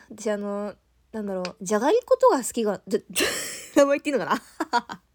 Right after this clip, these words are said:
<laughs> そう、なんかそういうなんか、しょっぱい系？まあ、お芋系？<laughs> お芋系が好きかな。やっぱおつまみだと。甘いお酒をね、よく飲むから、口の中のね、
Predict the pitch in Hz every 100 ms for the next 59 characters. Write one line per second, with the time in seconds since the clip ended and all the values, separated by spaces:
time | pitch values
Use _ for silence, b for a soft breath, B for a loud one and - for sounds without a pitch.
0 | _ - - 523 - - - - - -
1 | 233 214 214 196 214 202 196 190 170 156
2 | _ _ _ _ - - 226 _ - 415
3 | 403 - 415 427 571 _ _ _ _ 220
4 | 196 - - 247 381 392 381 392 381 523
5 | _ _ - - - _ _ _ - _
6 | _ _ _ _ - - - - _ _
7 | _ _ B B 453 571 523 B 220 269
8 | 403 392 - 392 381 349 339 - 370 330
9 | 208 196 190 214 _ _ 202 - 190 180
10 | 180 202 185 175 180 175 _ _ _ _
11 | - B _ - 233 349 440 427 415 415
12 | 403 381 381 285 214 226 185 185 185 185
13 | 185 196 262 _ _ _ _ _ _ _
14 | - B B B - - 359 359 320 233
15 | 202 202 202 196 196 196